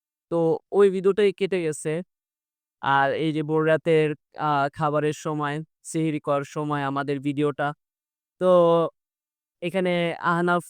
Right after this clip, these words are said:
ঘুমায় রইছে। আপনারা দেখবেন এই যে আহনাফ ঘুমায় রইছে। আর then আমরা হলো এখানে, আ, খেতে বসতেছি। আজকে ভোর রাতে ছিল হলো normally আমরা দুধ ভাত খাই। তো আজকেও দুধ ভাতও আছে।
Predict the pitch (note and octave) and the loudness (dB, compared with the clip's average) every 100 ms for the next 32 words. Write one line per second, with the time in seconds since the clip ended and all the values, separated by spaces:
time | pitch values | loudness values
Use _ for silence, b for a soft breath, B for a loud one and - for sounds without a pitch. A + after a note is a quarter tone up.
0 | - _ D3+ E3+ F#3 F#3+ F#3 E3 - D#3 | -14 _ -4 2 4 6 4 0 -2 -2
1 | F3+ - _ _ - B2+ D3 C#3+ C#3 C#3+ | -2 -6 _ _ -16 -8 -2 -2 -2 -4
2 | A2 C#3 D3 C3 B2+ C3 C#3 C3+ C3+ D#3+ | -4 -4 -2 -2 0 2 2 -2 -4 -2
3 | E3 E3+ D#3+ - F3+ D#3 C3+ C3+ C3+ A#2+ | 0 0 -2 -2 2 4 2 -2 -6 -2
4 | C3+ D#3 E3+ F3 E3+ E3+ F#3 E3 D#3+ D#3+ | -2 0 0 0 0 -2 -2 -4 -4 -6
5 | _ _ _ _ _ _ _ C#3 C#3 C3+ | _ _ _ _ _ _ _ -2 0 2
6 | C3 B2 - _ _ _ - E3+ F3+ E3 | 2 2 -2 _ _ _ -10 -6 -4 -4
7 | - D#3+ - E3 D3 - D#3+ D3 D3+ D3+ | -4 -6 -2 2 2 0 -8 -4 0 0
8 | D#3 D#3 E3 D#3 D#3+ D#3+ D3+ D3+ D#3 E3+ | -2 -6 -6 -4 -2 0 0 2 2 2
9 | F#3 F3 D#3+ D#3 D3+ D#3 D#3+ - D#3 D3 | 0 0 -2 -4 -8 -4 -4 -2 -4 -4
10 | D#3+ _ _ _ _ - D3 C#3+ D3+ - | -6 _ _ _ _ -4 0 2 0 -4
11 | E3+ E3 E3 D#3 D#3 E3+ D#3 F3 - F3 | -4 0 0 -2 -2 -4 0 0 4 4
12 | E3 - F3+ | 4 2 -2